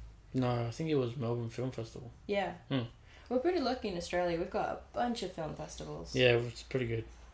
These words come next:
Speaker 1: Is Truckfest Australian? It is, isn't it?
Speaker 2: Um, hold on. I'm gonna Google that.
Speaker 1: Okay, I'm gonna pause.
Speaker 2: Well, well, no, you don't have
Speaker 1: No?
Speaker 2: to, no, I have to pause. While I Google that, 'cause, uh, we fact check on the go here.
Speaker 1: <laughs>
Speaker 2: Um,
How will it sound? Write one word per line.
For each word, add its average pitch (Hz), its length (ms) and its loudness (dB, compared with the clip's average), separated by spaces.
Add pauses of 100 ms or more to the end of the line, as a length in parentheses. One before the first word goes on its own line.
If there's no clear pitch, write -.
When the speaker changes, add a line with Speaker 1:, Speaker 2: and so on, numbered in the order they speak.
(140)
Speaker 1:
Is 165 140 4
Truckfest 262 480 4
Australian? 160 500 2 (120)
It 147 100 0
is, 147 160 2
isn't 147 180 -4
it? 117 80 -6 (400)
Speaker 2:
Um, 302 1200 2 (400)
hold 196 200 0
on. - 120 -2
I'm 180 140 -2
gonna 180 140 2
Google 165 260 -2
that. 156 240 -8 (140)
Speaker 1:
Okay, 117 220 2
I'm 113 80 -2
gonna 117 140 0
pause. - 80 -8
Speaker 2:
Well, 208 280 6
well, 220 260 6
no, 220 160 4
you 220 140 2
don't 247 140 6
have 180 160 8
Speaker 1:
No? 151 100 -2
Speaker 2:
to, 160 100 -6
no, 165 60 -4
I 165 40 -6
have 165 220 -8
to - 80 -14
pause. - 120 -16 (180)
While 208 200 8
I 226 120 8
Google 208 300 0
that, 160 280 0 (460)
'cause, - 520 -2 (120)
uh, 156 60 -10 (560)
we 170 120 -4
fact 175 320 -8
check 196 220 -2
on 226 160 4
the 294 100 4
go 175 320 4
here. 151 260 -2 (100)
Speaker 1:
<laughs> 170 300 10
Speaker 2:
Um, 185 540 8